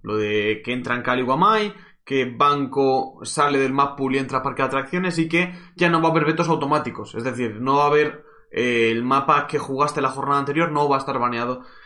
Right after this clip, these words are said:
en la, en la jornada actual. O sea que vamos a tener que hacer dos vetos más. Uno por cada equipo en cada, en cada mejor de uno. Es una regla que ya os puedo ir adelantando porque se ha hecho con todo, que al final también se acabará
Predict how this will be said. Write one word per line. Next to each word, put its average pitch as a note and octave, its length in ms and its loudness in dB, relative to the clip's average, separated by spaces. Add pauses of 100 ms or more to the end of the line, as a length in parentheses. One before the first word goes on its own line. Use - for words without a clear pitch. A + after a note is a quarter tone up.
(100)
en B2 100 -2
la, A#2 400 4
en C3 100 0
la B2+ 100 2
jornada B2+ 360 0
actual. B2 460 0
O - 40 -20
sea A2+ 160 -6
que A#2 120 -6
vamos B2 280 -2
a B2+ 40 -8
tener B2+ 180 -4
que C3 80 -8
hacer D3 340 -2
dos A#2+ 220 -4
vetos C3+ 240 -2
más. G#2 300 -6
Uno C#3 180 0
por - 140 -2
cada B2 180 2
equipo D3+ 300 -2
en A#2+ 80 -4
cada, A2 380 -2 (280)
en D3+ 100 -2
cada C3+ 200 4
mejor C3+ 280 0
de B2 100 0
uno. G#2 340 -2
Es B2+ 160 -4
una C3+ 200 2
regla C#3+ 340 2
que A2+ 140 -4
ya B2 120 0
os B2 60 -4
puedo B2+ 180 -2
ir B2 80 2
adelantando B2 520 -2
porque A2 240 -8
se A#2+ 120 -6
ha A#2+ 40 -2
hecho A#2+ 180 -8
con A#2+ 180 -6
todo, B2+ 200 -6
que C3 100 -6
al A2+ 80 -6
final A2+ 200 -6
también A#2 240 -6
se A#2+ 80 -8
acabará A2+ 460 -2